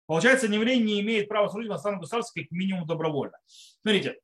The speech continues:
э, первый вопрос, то есть я на него отвечу, то есть во втором вопросе есть проблема в том, что он слишком много делает аксиом, на которых строит дальше свое логическое рассуждение, эти аксиомы неверные вообще в своем, то есть по-, а, в базе в своем неверные аксиомы.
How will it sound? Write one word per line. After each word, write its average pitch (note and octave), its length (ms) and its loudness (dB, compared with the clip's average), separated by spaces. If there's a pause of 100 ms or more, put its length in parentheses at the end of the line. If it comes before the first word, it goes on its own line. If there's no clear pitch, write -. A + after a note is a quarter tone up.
э, F3 220 0
первый C4+ 280 6
вопрос, A#3+ 340 2
то G3+ 80 0
есть - 80 -2
я G3+ 60 2
на G#3 60 -2
него G3+ 160 -2
отвечу, A3 340 -4
то F3+ 100 -8
есть D3+ 140 -10
во F3+ 280 -4
втором B3+ 240 4
вопросе B3 300 0
есть - 120 -6
проблема G3+ 400 0
в - 80 -6
том, C#4 180 -2
что - 160 -6
он G3+ 140 -6
слишком A3+ 680 -2
много G#3 920 4 (160)
делает A#3 640 2
аксиом, D4 800 0 (420)
на F3 80 -4
которых G3+ 340 2
строит A3 360 0
дальше A#3 240 2
свое G3+ 240 -6
логическое G#3 260 -6
рассуждение, G3+ 600 -6
эти - 80 -2
аксиомы G#3 500 -2
неверные F3+ 600 -2
вообще D#3+ 320 -6
в - 40 -12
своем, D3 200 -10
то C#3 80 -10
есть C3+ 120 -12
по-, C#3+ 120 -14 (340)
а, D3+ 260 -4
в C#3 80 -6
базе G#3+ 260 6
в C3+ 80 -8
своем D#3 180 -4
неверные C3 360 -2
аксиомы. F#2 400 -12